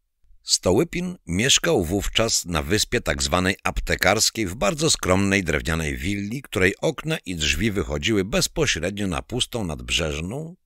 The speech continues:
tak zwaną Małej Newy. Oczywiście minister życzył sobie jeszcze ze mną pomówić sam na sam,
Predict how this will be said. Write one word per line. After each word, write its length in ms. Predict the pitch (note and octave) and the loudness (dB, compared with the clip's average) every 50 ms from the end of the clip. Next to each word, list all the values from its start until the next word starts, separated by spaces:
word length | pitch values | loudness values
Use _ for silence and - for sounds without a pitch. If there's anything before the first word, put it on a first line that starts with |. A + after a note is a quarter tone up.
| _ _ | _ _
tak 240 | - G2+ F2 C2+ C2+ | -6 -6 -6 -4 -2
zwaną 580 | C#2+ C#2+ D#2 C#2 C2+ F2+ F#2 F#2+ F#2+ F#2 F2 D#2+ | -2 -2 -2 0 0 0 0 0 0 -2 -2 -2
Małej 420 | D2 D2+ D#2 D2+ D#2 D#2 D2+ D2 | -2 0 2 2 2 2 2 0
Newy. 440 | C#2+ C2+ B1 G#1+ - - - - - _ _ _ _ _ _ _ _ _ _ _ _ _ _ _ _ - - - - - - | 0 -4 -6 -6 -8 -10 -14 -18 -20 _ _ _ _ _ _ _ _ _ _ _ _ _ _ _ _ -20 -20 -20 -20 -14 -6
Oczywiście 540 | - D#3 - - F3+ D3 A#2 - - - E3 | -4 0 0 0 2 2 0 2 2 2 0
minister 480 | D3+ C3 G#2+ F#2+ E2+ - - C3+ C#3 C3+ | 2 0 0 0 0 -2 -2 -2 -2 0
życzył 340 | B2+ F3 G3+ - B2+ G2 F2 | 0 -2 0 0 0 0 2
sobie 280 | - F#2 E2+ E2 F2 | 0 0 0 0 0
jeszcze 320 | F#2+ G#2 G2 - - D3+ C3 | 0 0 0 -2 -2 -2 0
ze 180 | D#2+ E2 D#2 | 2 0 0
mną 200 | D#2 F2+ G2 G2+ | 0 0 -2 -2
pomówić 500 | - - - D#2 C#2+ C2+ D#2 G#2 G#2+ - | -2 -2 -2 -2 -2 -4 -6 -4 -2 -2
sam 220 | - D#2+ D#2 E2 F2+ | -2 -2 -2 -4 -2
na 120 | G2 G2+ | 0 2
sam, 400 | - - C#2 A#1+ A#1+ C#2 F2 | 2 2 2 0 -4 -6 -12